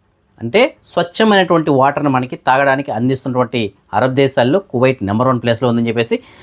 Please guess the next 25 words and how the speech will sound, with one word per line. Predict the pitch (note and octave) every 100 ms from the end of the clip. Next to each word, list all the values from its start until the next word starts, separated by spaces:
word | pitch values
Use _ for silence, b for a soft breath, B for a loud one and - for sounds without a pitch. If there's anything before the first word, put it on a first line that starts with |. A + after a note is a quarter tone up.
| B B
అదే | C#3
ప్రపంచవ్యాప్తంగా | E3 D3 E3+ A3+ A3+ A#3 G3 - F#3+
కనుక | F3 D#3 C#3+
చూసుకున్నట్లయితే, | C#3+ - C3 B2 A2 G#2+
ప్రపంచవ్యాప్తంగా | - B2+ E3 F#3 F3+ D#3+ - C#3 A2+ F3+ B B B B G2
ఆరో | A#2+ F#3 A#3 A3
స్థానంలో | G#3+ D#3+ D3+
నిలిచింది | C3 B2+ E3
కువైట్. | F#3+ C#3+ A2+ - _ _ _ _ _ _ _ _ G#2
అంటే, | G#2+ A3+ B2
అంతటి | C3+ D#3 D#3
స్వచ్ఛమైన | D#3 B2+ - E3 D3+
వాటర్ని | C3+ A#2 B2+ C#3+ B2+ G#2 _ _
కువైట్ | - C3 B2+
కనుక | A#2 A#2
మనకి | A2 G#2+ G#2 -
అందిస్తుంది. | G#2+ G2+ - G2 C3 - _ _ _ _
అయితే, | A#2 A#2 A3+ D4 _ _ _ _ _ -
ఇక్కడ | B2 - F#3
దొరికేటువంటి | D3 D#3 F3 F3 E3
వాటర్, | C3+ B2+ C3+ A2+
మనం | A2+ C3
ఏదైతే | C3 D#3 E3
వాటర్ | E3 B2+ C#3+ D3+ C3+
తాగుతున్నామో, | C3 C3 C3 D#3+